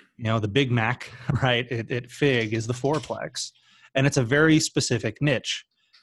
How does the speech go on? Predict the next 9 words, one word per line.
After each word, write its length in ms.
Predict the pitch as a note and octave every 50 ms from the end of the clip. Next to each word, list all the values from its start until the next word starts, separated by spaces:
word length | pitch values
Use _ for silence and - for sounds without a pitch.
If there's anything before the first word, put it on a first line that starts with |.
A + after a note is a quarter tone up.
| _ - -
because 560 | B2+ B2 - C#3+ C3+ B2+ B2 A2+ G#2 - - _ _ _ _ _ _ _ -
it, 180 | - A#2+ A#2+ - -
it 200 | - C#3+ C3 A#2+
kind 260 | - - D#3+ E3+ E3+ D#3+
of 260 | C#3+ A#2+ G#2+ A2+ D3+ - _ _ -
is 160 | C#3+ B2+ A#2+
where 580 | A#2 B2 C3+ C3 B2+ B2+ B2 B2 A#2+ A#2 G#2 - _ _ _ _ _ -
commercial 540 | - C3+ B2 C3 C#3+ D#3 D#3 - D#3+ C#3+ C#3
investing 800 | C3+ B2+ A#2+ B2 B2 A#2+ - - C#3 B2 A#2+ A#2+ A2+ A2+ A2+